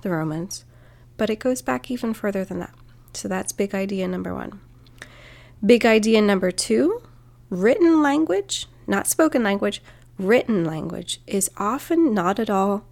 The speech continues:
innovative. It's usually very traditional and very hard to change. Now you might be thinking, "Well, but what about slang and all that?" I'm talking specifically about written language.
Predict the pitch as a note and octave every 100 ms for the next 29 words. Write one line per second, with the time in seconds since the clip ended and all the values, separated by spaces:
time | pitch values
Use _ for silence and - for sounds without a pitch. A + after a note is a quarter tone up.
0 | _ - G3+ F#3+ F3+ E3+ - - - -
1 | - - _ - - - - - G3+ -
2 | A#3 C#4 C4+ A3 G3+ G3 G#3 - F#3 F3+
3 | F#3+ G3+ - E3 E3+ G3+ D4 - - F3
4 | E3+ F3 G3 F#3 G3 G3+ G3+ - F3+ E3+
5 | E3+ - - - - - - - - -
6 | - - - - - - - - - -
7 | - - - - F#3+ F#3 F#3+ A3 F#3+ -
8 | F3+ - F#3+ G3 G3+ C4+ - A#3 C#4 D#4+
9 | - B3 C4 F#4 F#3 E3 E3 D#3+ - -
10 | - - - A3+ B3 A3 G3+ F#3+ - F3
11 | F#3 F#3 F#3 F3 F3 E3 - - F#3+ F#3
12 | - F3 D#3+ E3 - - G3+ - -